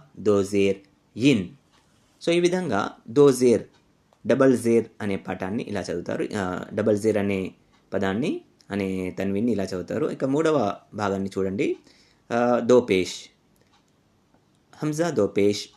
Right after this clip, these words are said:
ఉన్, బా దో పేష్ బున్, తా దో పేష్ తున్, సా దో పేష్ సున్, జీమ్ దో పేష్ జున్, హా దో పేష్ హున్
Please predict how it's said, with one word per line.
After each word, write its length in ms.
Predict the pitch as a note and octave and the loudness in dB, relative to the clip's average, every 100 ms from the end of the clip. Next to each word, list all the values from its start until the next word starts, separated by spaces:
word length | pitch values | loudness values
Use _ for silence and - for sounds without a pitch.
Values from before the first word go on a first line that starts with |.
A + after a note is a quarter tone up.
| - | 2
ఉన్, 220 | C3 F2+ - _ _ - | 2 2 -8 _ _ -8
బా 240 | A2 C3+ | 0 0
దో 180 | C3 G2+ | 2 0
పేష్ 360 | G2 G2 G2+ - - - | 0 -2 -2 -4 -18 -14
బున్, 360 | G#2+ B2+ G2 F#2 - _ _ | 2 4 4 -2 -16 _ _
తా 160 | C#3 C#3 | 0 0
దో 200 | A2 G2+ | 2 0
పేష్ 360 | - G2+ G2 - _ _ - | 0 -2 -2 -6 _ _ 4
తున్, 260 | C3+ F#2 E2+ _ _ _ - - | 4 2 -8 _ _ _ -14 -2
సా 280 | C#3+ C#3 - G#2+ | 0 0 -2 0
దో 140 | G#2 | 0
పేష్ 360 | G2+ G#2 A2 - _ _ | 2 0 -2 -6 _ _
సున్, 440 | - - E3 A#2 F2+ - _ _ _ _ _ | -14 -2 0 0 -2 -12 _ _ _ _ _
జీమ్ 360 | A2 C#3 D3+ C3+ - A#2 | -6 0 0 -2 -8 0
దో 160 | A2 | 0
పేష్ 340 | G#2+ G2+ G#2+ - _ _ | 2 2 0 -2 _ _
జున్, 360 | G#2 B2 C#3+ G2 - _ _ _ | -6 0 0 0 -8 _ _ _
హా 420 | - E3 D3+ - A2 | -6 -2 -2 -4 -4
దో 180 | G2+ | -4
పేష్ 340 | F#2+ G2+ G#2 - _ _ _ - | -2 0 -2 -4 _ _ _ -6
హున్ 260 | D3+ A2+ | -2 -2